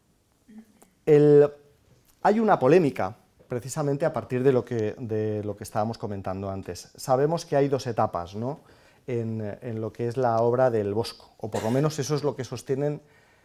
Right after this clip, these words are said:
eh, los expertos del Museo del Prado. Ahora mismo hay una polémica entre los expertos del Museo del Prado y ciertos expertos holandeses. Hay un pique ahí importante,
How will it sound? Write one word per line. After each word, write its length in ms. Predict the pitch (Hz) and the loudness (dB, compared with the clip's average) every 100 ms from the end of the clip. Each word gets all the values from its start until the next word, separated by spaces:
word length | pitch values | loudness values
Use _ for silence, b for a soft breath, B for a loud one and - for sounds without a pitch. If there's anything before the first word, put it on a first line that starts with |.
| b b | b b
eh, 480 | 151 127 123 120 120 | -2 0 2 0 -2
los 220 | 143 123 131 | -4 -6 -8
expertos 420 | - 135 117 143 | -6 -4 -2 -2
del 120 | 127 | -2
Museo 260 | 110 - 107 | -4 -6 -6
del 100 | 92 | -6
Prado. 280 | 82 78 - | -10 -16 -12
Ahora 160 | 113 123 | -6 -4
mismo 300 | 131 131 139 | -4 -2 -2
hay 100 | 123 | 0
una 180 | 127 | 0
polémica 420 | 123 127 131 135 135 | 0 0 -2 -2 -4
entre 180 | 113 | -6
los 100 | 98 | -8
expertos 400 | 95 - 110 98 | -10 -8 -8 -8
del 80 | 87 | -10
Museo 260 | 87 - 117 | -12 -8 -6
del 100 | 127 | -2
Prado 420 | 151 151 151 151 - | 0 0 -2 -6 -10
y 100 | 113 | -8
ciertos 360 | - 104 107 | -8 -8 -10
expertos 400 | 104 - - 113 | -12 -14 -10 -8
holandeses. 540 | 98 80 76 - - - | -6 -8 -10 -16 -18 -14
Hay 160 | 110 | -8
un 120 | 113 113 | -6 -6
pique 320 | 135 117 113 | -8 -6 -4
ahí 140 | 110 | -2
importante, 680 | 117 110 127 180 165 151 156 | -4 -6 -6 -6 -6 -6 -8